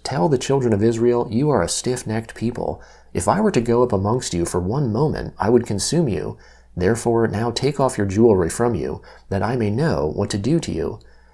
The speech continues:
The children of Israel stripped themselves of their jewelry from Mount Horeb onward.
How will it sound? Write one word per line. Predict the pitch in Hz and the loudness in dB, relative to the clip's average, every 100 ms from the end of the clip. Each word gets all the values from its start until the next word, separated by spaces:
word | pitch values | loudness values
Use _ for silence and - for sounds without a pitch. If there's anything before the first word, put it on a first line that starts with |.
| _ - | _ -6
The | 90 | -4
children | - 113 117 113 | 0 2 4 2
of | 95 | 2
Israel | 113 113 117 107 | 2 4 4 2
stripped | - 135 - | 0 -2 -2
themselves | 143 127 120 117 113 | -4 -2 0 0 2
of | 101 | 0
their | 95 | 0
jewelry | 90 107 104 67 67 | 2 2 2 0 -4
from | 95 92 90 | -4 -4 -2
Mount | 107 - | -2 -4
Horeb | - 160 69 80 - | 0 0 0 -2 -4
onward. | 123 131 78 80 - | -4 -4 -4 -6 -10